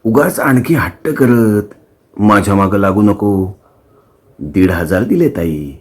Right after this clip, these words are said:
आता काही मागू नको. धुणी भांडी करत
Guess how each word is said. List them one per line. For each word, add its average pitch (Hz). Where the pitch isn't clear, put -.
आता -
काही -
मागू 107
नको. 80
धुणी 131
भांडी 127
करत 135